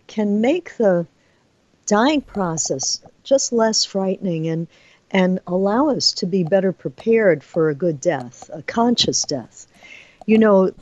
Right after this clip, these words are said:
Ellen, that's actually one of the r-, main reasons why I wrote this book, because I went through a lot of fear about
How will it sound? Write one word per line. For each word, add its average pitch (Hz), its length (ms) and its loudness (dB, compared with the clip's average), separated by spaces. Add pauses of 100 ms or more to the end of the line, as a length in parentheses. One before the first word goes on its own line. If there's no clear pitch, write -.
(360)
Ellen, 208 340 2
that's 262 440 0
actually 220 480 -2
one 202 220 0
of 220 100 2
the 196 120 0
r-, 185 200 -4 (100)
main 226 360 4
reasons 196 520 0
why 175 200 4
I 165 80 2
wrote 190 300 0
this - 220 -4
book, 151 380 -4 (560)
because 196 720 2 (440)
I 233 260 0
went 165 420 -2
through 160 280 -2
a 156 40 2
lot 190 560 0
of 208 120 0
fear 147 540 -2 (440)
about 165 520 0